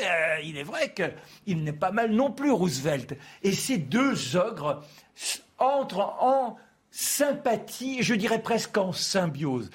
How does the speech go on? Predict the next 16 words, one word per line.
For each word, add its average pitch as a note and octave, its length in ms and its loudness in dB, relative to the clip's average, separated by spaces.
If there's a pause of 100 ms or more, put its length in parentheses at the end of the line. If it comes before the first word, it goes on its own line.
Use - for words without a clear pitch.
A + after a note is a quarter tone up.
(220)
Tant D4 200 0
et C4 100 -4
si - 260 -2
bien A#3 360 -2 (340)
que A#3 300 2 (120)
Roosevelt G3+ 640 2
dira F#3+ 280 -2
qu'il F3+ 280 0
avoue E3 360 -2 (600)
une G#3 220 6
admiration G#3+ 960 0 (320)
pour C#4 420 4
Staline G3 680 -4 (140)
et C#4 100 -2
que A3+ 120 -4
Staline E3 600 -4